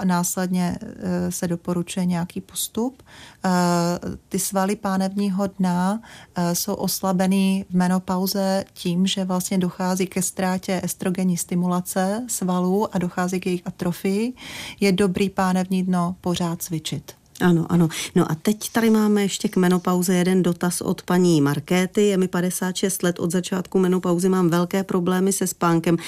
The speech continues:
Speaker 2: a s nočním pocením. Ve dne problém
Speaker 1: Mhm.
Speaker 2: není, ale v noci mě to neskutečně obtěžuje.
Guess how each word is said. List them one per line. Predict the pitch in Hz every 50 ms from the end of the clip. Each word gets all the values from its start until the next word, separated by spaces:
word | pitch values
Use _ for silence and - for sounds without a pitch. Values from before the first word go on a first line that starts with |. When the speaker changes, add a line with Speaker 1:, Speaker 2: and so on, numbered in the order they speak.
| - - -
Speaker 2:
a | - 160
s | 156 - -
nočním | 185 180 185 180 - - 214 202 202 190
pocením. | - 190 185 - - 233 233 226 190 160 147
Ve | 160 156
dne | 165 190
problém | 208 - 202 202 190 196 208 208
Speaker 1:
Mhm. | 214
Speaker 2:
není, | 208 190 180 175 175
ale | - - 180
v | 165 170
noci | 185 185 185 180 - 202
mě | 202 196 196
to | 196 208
neskutečně | 202 196 185 - - - 180 180 185 180 - - 196 -
obtěžuje. | - 175 - - 185 180 175 180 185 180